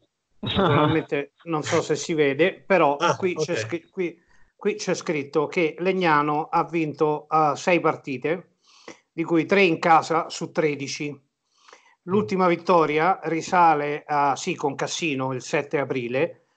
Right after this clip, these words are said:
Speaker 1: quella precedente è del ventisette gennaio con Bergamo, novantadue a ottantasette. Certamente uno scalpo importante. La terza vittoria è nel girone di andata,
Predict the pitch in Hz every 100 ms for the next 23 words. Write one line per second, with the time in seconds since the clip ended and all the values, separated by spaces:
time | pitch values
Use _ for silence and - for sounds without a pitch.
0 | _ - 220 170 170 185 208 180 170 160
1 | 175 180 156 151 151 156 147 156 170 165
2 | 151 143 156 147 139 135 139 143 - 147
3 | 143 139 131 135 139 139 139 _ _ -
4 | _ _ - 151 147 143 156 156 160 143
5 | 139 147 135 143 - 135 131 131 160 160
6 | 170 180 147 143 143 - 160 139 156 139
7 | 156 165 175 131 131 123 127 180 165 170
8 | 175 160 165 160 147 135 135 _ _ _
9 | 156 147 139 156 160 156 147 165 165 139
10 | 131 139 143 -